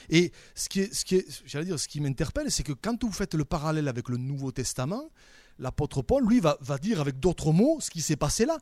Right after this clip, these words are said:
Quand il dit dans Éphésiens quatre, verset trente, « N'attristez pas le Saint-Esprit de Dieu, par lequel vous avez été scellés pour le jour de la rédemption. N'attristez pas le Saint-Esprit pour que la nuée, comme dans l'Ancien Testament, ne parte pas. » Voyez ?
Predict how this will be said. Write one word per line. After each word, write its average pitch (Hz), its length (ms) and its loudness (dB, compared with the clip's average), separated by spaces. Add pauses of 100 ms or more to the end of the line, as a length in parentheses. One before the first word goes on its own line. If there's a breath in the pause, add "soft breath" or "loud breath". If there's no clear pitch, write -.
(220 loud breath)
Quand 185 220 2
il 196 80 -2
dit 196 100 -2
dans 185 120 6
Éphésiens 175 480 4
quatre, 170 320 2
verset 143 260 -2
trente, « 208 220 -2
N'attristez 214 600 0
pas 208 160 4
le 170 100 4
Saint-Esprit 180 580 0
de 151 120 2
Dieu, 214 320 4 (360 loud breath)
par 170 120 4
lequel 190 280 6
vous 175 160 2
avez 170 140 4
été 175 160 0
scellés 226 380 4
pour 160 160 -4
le 156 80 4
jour 170 180 -2
de 160 60 -4
la 156 60 0
rédemption. 143 460 -2
N'attristez 220 480 -2
pas 202 140 4
le 185 80 4
Saint-Esprit 165 540 0 (440 loud breath)
pour 220 140 4
que 233 100 8
la 196 120 6
nuée, 208 320 4
comme 202 180 0
dans 170 80 -2
l'Ancien 175 180 0
Testament, 160 300 0
ne 294 60 2
parte 240 260 0
pas. » 262 240 0 (180)
Voyez ? 247 220 0